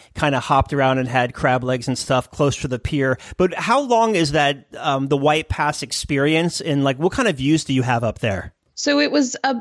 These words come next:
Speaker 2: it was just under two hours, I think. It was somewhere between two and three hours. And, you know, it's this, uh, train tracks that they built kind of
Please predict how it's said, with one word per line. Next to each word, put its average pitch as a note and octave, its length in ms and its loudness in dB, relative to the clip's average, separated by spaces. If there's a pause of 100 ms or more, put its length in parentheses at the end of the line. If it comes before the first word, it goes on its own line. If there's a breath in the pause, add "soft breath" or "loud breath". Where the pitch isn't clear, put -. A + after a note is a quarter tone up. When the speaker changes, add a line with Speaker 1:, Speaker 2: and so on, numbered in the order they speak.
Speaker 2:
it C#4+ 60 0
was C#4+ 120 0
just F#4+ 240 -2
under G#4+ 200 0
two C#4+ 360 0
hours, C4 460 0
I B3+ 120 0
think. A#3+ 420 -2
It A3+ 80 -2
was G#3+ 100 -2
somewhere D4+ 240 4
between A3+ 320 0
two G#3 160 2
and F#3+ 140 2
three F#3+ 200 2
hours. E3+ 560 2
And, E3 360 0 (260 loud breath)
you A3+ 80 2
know, A3 140 2
it's G#3+ 160 0
this, G#3 520 0 (100)
uh, F#3 420 2
train A#3 340 -2
tracks G#3+ 440 0
that G3 180 -2
they F#3+ 160 2
built G3 420 -2
kind G#3 180 -2
of E3+ 140 0